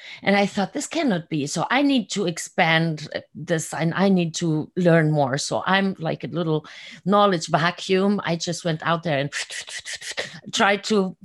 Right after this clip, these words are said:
pick really the goodies. And I was very selective about what I wanted to learn. So I, I knew I d-, don't want to be a psychologist. I knew I don't want to be a psychotherapist because there's so many limitations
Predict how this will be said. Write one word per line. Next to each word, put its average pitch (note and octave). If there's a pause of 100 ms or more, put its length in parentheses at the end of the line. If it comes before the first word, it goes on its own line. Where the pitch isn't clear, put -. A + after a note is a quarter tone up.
(140)
pick C4
really A#3+
the F#3
goodies. F#3+
And F#3
I G3+ (260)
was F#3+
very C4+ (380)
selective G#3
about D#3
what D#3
I D#3
wanted D3
to -
learn. D3
So D3+
I, E3+ (200)
I F#3
knew A#3+
I F#3+
d-, -
don't F3+
want E3+
to D#3+
be D#3
a D3
psychologist. D#3+
I D3+
knew G#3
I A#3
don't F#3+
want F3+
to E3+
be E3+
a D#3+
psychotherapist D#3
because D#3+
there's D#3
so G#3+
many G#3
limitations D#3+